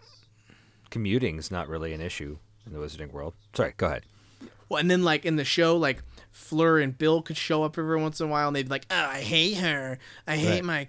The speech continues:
Speaker 2: you know, sister-in-law. She's the worst." And then there's some conflict. Like, they have to deal with, like, "Oh, Fleur's so French. That sucks."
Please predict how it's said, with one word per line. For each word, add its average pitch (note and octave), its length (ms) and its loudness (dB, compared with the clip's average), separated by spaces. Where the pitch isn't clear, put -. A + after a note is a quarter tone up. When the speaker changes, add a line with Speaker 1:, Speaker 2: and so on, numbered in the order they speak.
Speaker 2:
you D3+ 160 -4
know, C3 280 -4
sister-in-law. D#3 760 -4
She's F3+ 180 -6
the C#3 100 -6
worst." C#3+ 800 -6
And B2 80 -8
then A2+ 100 -8
there's A#2+ 220 -6
some G#2 120 -12
conflict. C3+ 760 -2
Like, A#2+ 200 -10
they C#3 80 -4
have C3 80 0
to C3+ 80 -10
deal B2+ 220 -2
with, B2 140 -4
like, A#2 300 -6
"Oh, F3 260 0
Fleur's F#3 340 4
so D3+ 220 4
French. E3+ 600 0
That E3+ 400 -2
sucks." E3+ 760 0